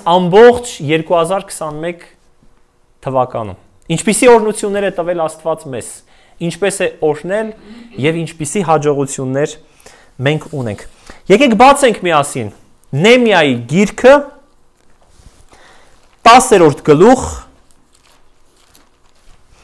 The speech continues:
և կարդանք երեսուն երկուսից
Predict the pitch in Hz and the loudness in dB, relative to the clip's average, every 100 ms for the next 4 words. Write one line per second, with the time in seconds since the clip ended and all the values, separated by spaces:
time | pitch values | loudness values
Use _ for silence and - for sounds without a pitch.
0 | _ - - - 190 240 240 214 - 254 | _ -20 -12 2 4 6 4 4 4 2
1 | 247 - - 135 156 214 220 - 220 208 | 0 -6 -10 0 2 4 2 2 0 2
2 | 190 - - 123 139 175 - 202 - 247 | -2 -6 -12 0 0 0 -2 -4 0 0
3 | 247 | 0